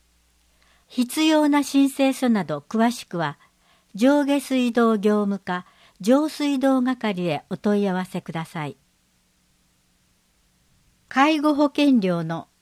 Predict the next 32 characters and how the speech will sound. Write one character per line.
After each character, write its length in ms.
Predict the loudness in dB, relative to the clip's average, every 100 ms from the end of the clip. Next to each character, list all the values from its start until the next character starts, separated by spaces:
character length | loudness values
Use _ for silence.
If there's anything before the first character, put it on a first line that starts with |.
| _
特 280 | -2 0 2
別 280 | 0 0 -2
徴 260 | 0 0 0
収 240 | 0 2
の 140 | 0
方 300 | -4 -4 -2
へ 120 | -2 -2
の 200 | -4 -8 _ _
仮 300 | -2 0 0
徴 280 | 2 2 0
収 280 | -2 -4 -4
開 280 | -2 -2
始 180 | -2 0
の 200 | 0 0
お 80 | -6
知 160 | -6 -6
ら 100 | -6
せ 140 | -8
で 140 | -10 -12
す。 260 | -16 -20 _ _ _ _ _ _ _ _ _ _ _ _ -2
特 260 | -2 2
別 300 | 2 2 0
徴 240 | 0 0 0
収 220 | 0 -2
と 140 | 0
は、 200 | -4 -4 -10 _ _ _ _ -4
介 280 | 0 2
護 140 | 2 2
保 80 | 0
険 300 | 0 4 4
料 220 | 4 2
が 240 | 0 -4